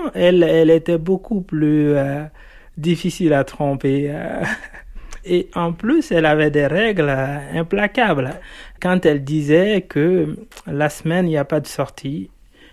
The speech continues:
le week-end, il n'y a pas de sortie, <laughs> la nuit, vous prenez vos cahiers, vous révisez.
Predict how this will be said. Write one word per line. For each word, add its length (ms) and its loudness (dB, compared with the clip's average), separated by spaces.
le 140 2
week-end, 460 2
il 100 2
n'y 60 2
a 60 2
pas 180 0
de 80 -10
sortie, 680 -6
<laughs> 420 -20
la 260 0
nuit, 220 0
vous 180 2
prenez 320 4
vos 180 2
cahiers, 320 2
vous 120 0
révisez. 680 0